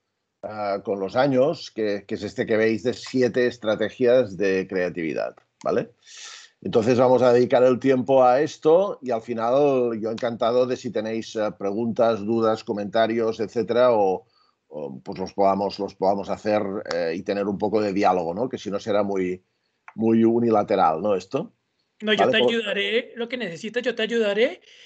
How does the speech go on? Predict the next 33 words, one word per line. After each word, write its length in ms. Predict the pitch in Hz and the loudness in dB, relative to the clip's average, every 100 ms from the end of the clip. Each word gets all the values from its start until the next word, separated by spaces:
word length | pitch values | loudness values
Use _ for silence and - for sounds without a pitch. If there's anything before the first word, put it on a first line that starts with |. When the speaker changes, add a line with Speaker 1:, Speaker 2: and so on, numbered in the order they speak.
| - | -20
Speaker 2:
Y 320 | - 233 226 220 | -4 0 2 2
la 120 | 214 | 0
invitación 580 | 202 214 208 - 226 220 | -2 -4 -4 -2 0 2
es, 300 | 233 226 240 | 2 0 0
em, 640 | 233 233 226 208 185 185 196 | 2 4 4 0 -4 -8 -10
pues 160 | - 180 | -6 -6
si 80 | 214 | -4
tú 280 | 208 196 _ _ _ - | -6 -8 _ _ _ -4
no 140 | 226 | 0
lo 120 | 226 | 0
permites, 640 | 226 190 190 190 214 214 - | 0 0 0 2 0 0 2
es 360 | 214 190 190 - - - | 2 2 0 -12 -20 -8
no 160 | 240 233 | 0 2
solamente 680 | 233 247 254 247 277 269 277 | 4 4 4 2 4 4 4
si 120 | - | -2
tienen 240 | 220 214 | -6 -6
preguntas 580 | 214 254 214 220 220 233 | 2 2 4 -2 -4 -4
sobre 220 | 262 254 | 0 0
estrategias 500 | 233 220 208 202 180 220 | -2 -4 -8 -6 -2 -2
de 140 | 233 | -2
creatividad, 800 | 262 247 240 196 175 170 190 - - _ - - | 0 0 0 -6 -4 0 0 -2 -8 _ -20 -14
Speaker 1:
Ujú. 140 | 247 | -6
Speaker 2:
sino, 680 | 262 220 208 202 202 202 214 | -2 0 -2 -4 -4 -4 -4
eh, 280 | 208 196 190 | -2 -2 0
de 120 | 196 | 0
otros 420 | 196 202 220 226 - | 0 0 0 0 2
temas 340 | 247 233 233 | 4 4 4
relacionados, 420 | 254 240 226 208 | 4 4 0 -4
porque 180 | 240 - | -6 -6
creo 160 | 233 214 | -6 -6
que 100 | 254 | -2
también 340 | 247 208 190 | 0 0 -4
trabajas 880 | 226 233 233 220 240 233 - - | 0 4 4 4 0 -4 -8 -20